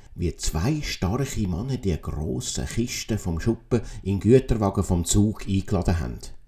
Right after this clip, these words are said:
Wo die Männer zwischendurch ein kleines Päuschen gemacht haben, ist das Grosse rasch und heimlich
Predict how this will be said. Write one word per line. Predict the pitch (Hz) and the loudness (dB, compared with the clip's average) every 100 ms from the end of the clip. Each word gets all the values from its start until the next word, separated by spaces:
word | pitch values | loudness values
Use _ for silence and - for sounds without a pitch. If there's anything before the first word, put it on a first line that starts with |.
| - | -18
Wo | - | -16
die | - 78 | -8 -4
Männer | 85 95 95 | -2 0 0
zwischendurch | - 76 76 104 110 101 - - | -2 -4 0 2 2 2 -2 -6
ein | 85 | 0
kleines | 123 113 90 - | 0 2 -2 0
Päuschen | 117 147 156 | 0 0 -2
gemacht | - 143 - - | -4 -8 -4 -4
haben, | 151 - - - | -4 -6 -14 -8
ist | 101 - | -6 -6
das | |
Grosse | - 87 107 151 - 165 - - | -4 -2 -2 -2 -4 -6 -8 -8
rasch | - 117 165 - - - | -2 0 0 -4 -10 -10
und | 98 87 - | -8 -8 -4
heimlich | - 180 170 160 - | 0 0 -2 -4 -6